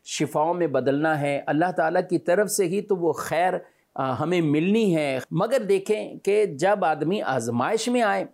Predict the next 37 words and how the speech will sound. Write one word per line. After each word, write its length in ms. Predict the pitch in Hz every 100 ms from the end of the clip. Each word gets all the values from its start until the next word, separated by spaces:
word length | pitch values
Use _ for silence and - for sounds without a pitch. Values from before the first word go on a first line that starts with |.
| _
اچھا، 220 | 147 156 135
مالی 500 | 139 131 135 190 226
طور 220 | 220 202
پر 220 | 190 196
تنگی 600 | 160 - 151 170 214 202 - _ 143
ہو 100 | 170
جائے، 280 | 156 139 117 - _ _ _
تو 100 | 151
وہ 80 | 131
سب 200 | 160 175
سے 80 | 175
پہلے 200 | 156 131
دین 240 | 120 151
سے 120 | 156
ہی 80 | 196
دور 200 | 170 175
ہو 160 | 160 170
جاتا 320 | 160 156 170
ہے، 100 | 165
یا 140 | 151 127 -
دینی 280 | 156 190 196
معاملات 720 | 156 135 127 127 147 190 170
جو 80 | 196
کر 240 | - 233
رہا 80 | 226
ہوتا 180 | 214 226
ہے 40 |
وہ 100 | 233
بھی 100 | 220
چھوڑ 260 | - 151 127
دیتا 280 | 113 -
ہے۔ 40 | - - _
تو 80 | -
یہ 120 | 190
انداز 340 | 180 135 131 135
مناسب 540 | 123 110 107 147 139
نہیں۔ 280 | 113 143